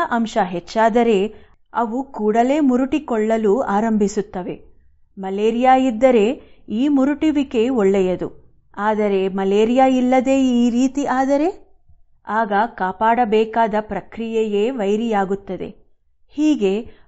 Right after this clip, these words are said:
ರೂಪ ಬದಲಾಯಿಸಿಕೊಂಡ ಕುಡುಗೋಲು ಕೋಶಗಳು ಸಣ್ಣ ರಕ್ತನಾಳಗಳಲ್ಲಿ ಸರಾಗವಾಗಿ ಚಲಿಸಲಾರವು. ಮುಂದೆ ಹೋಗಲಾರದೆ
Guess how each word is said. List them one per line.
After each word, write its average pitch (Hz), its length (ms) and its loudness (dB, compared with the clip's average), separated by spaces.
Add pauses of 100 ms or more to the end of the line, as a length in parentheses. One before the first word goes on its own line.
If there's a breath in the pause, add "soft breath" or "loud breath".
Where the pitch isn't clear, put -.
ರೂಪ 269 320 -4
ಬದಲಾಯಿಸಿಕೊಂಡ 302 1080 0
ಕುಡುಗೋಲು 247 640 0
ಕೋಶಗಳು 220 760 -4 (260 soft breath)
ಸಣ್ಣ 285 400 -4
ರಕ್ತನಾಳಗಳಲ್ಲಿ 269 1120 0
ಸರಾಗವಾಗಿ 240 1000 2
ಚಲಿಸಲಾರವು. 202 1000 -4 (340 soft breath)
ಮುಂದೆ 208 400 2
ಹೋಗಲಾರದೆ 220 960 2